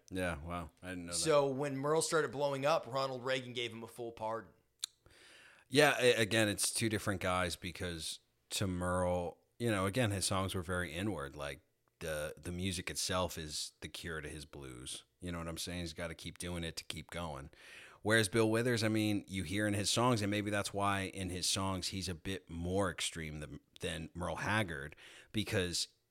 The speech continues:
Speaker 1: in music he hadn't found whatever he was looking for. He may have found a version of it, but maybe that's why his songs yearn more and they go more extreme, because he hadn't found that piece of himself. Music didn't give him that piece of himself that it did for Merle Haggard, even though they're both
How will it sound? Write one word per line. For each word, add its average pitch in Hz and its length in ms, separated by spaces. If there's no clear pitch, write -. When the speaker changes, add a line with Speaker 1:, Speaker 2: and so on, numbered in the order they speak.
Speaker 1:
in 104 240
music 104 400
he 95 120
hadn't 90 360
found 92 640
whatever 85 400
he 80 140
was 78 160
looking 90 340
for. 50 420
He 127 80
may 131 100
have 113 100
found 104 160
a 92 40
version 110 400
of 90 140
it, 87 120
but 101 100
maybe 101 200
that's 98 180
why 92 160
his 87 180
songs 87 400
yearn 90 360
more 95 240
and 92 100
they 82 80
go 80 180
more 80 280
extreme, 95 580
because 101 240
he 90 120
hadn't 92 260
found 87 320
that 80 180
piece 85 260
of 80 80
himself. 80 520
Music 117 300
didn't 101 240
give 101 200
him 95 140
that 85 200
piece 87 180
of 82 80
himself 82 380
that 85 120
it 78 200
did 78 320
for 107 140
Merle 87 220
Haggard, 85 520
even 101 180
though 95 80
they're 85 120
both 87 320